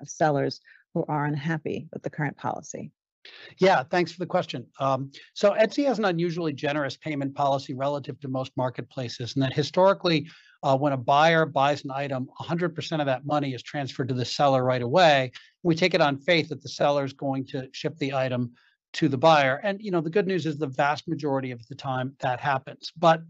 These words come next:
Speaker 2: things do go wrong. And sometimes, for example, sellers' sales really ramp faster than they can deliver on, and, uh, thing-, things go wrong. And Etsy, of course, steps in to the gap in those times to make sure that the buyer is held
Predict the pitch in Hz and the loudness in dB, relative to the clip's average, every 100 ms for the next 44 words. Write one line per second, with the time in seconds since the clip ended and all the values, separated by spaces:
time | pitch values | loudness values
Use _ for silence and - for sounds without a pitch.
0 | _ - 170 165 185 175 165 156 165 135 | _ 2 2 2 2 4 4 6 4 4
1 | 123 120 - 156 147 147 139 - 127 147 | 0 -8 -6 -6 -2 -4 -4 -8 -4 -2
2 | 139 139 - 156 147 135 135 - 165 147 | -2 -4 -4 0 2 2 -2 -2 2 2
3 | 131 139 139 135 147 160 113 _ _ - | 2 -4 -4 -2 0 0 0 _ _ -2
4 | 139 131 - 123 127 135 139 131 117 160 | -2 -2 -6 -8 -4 -4 -4 -6 -4 -2
5 | 135 120 117 117 113 - _ _ _ - | 0 0 0 -2 -10 -20 _ _ _ -2
6 | 147 135 127 135 _ 135 123 - _ 165 | 2 4 2 -4 _ -6 -6 -8 _ 2
7 | 160 165 175 160 165 143 165 196 156 139 | 2 2 2 2 4 4 6 6 6 2
8 | 143 - 147 117 - 135 - 139 - 139 | -4 -6 -10 -10 -6 -6 -4 -6 -4 -4
9 | 127 123 _ _ _ _ _ 139 135 165 | -4 -6 _ _ _ _ _ -6 2 4
10 | 147 160 127 131 120 - 135 127 120 - | 4 2 -6 -4 -6 -6 -4 -4 -6 -4
11 | 139 127 - 147 131 117 104 139 151 135 | -4 -4 -2 -2 0 -2 2 4 6 4
12 | 123 - 120 | 0 -4 -6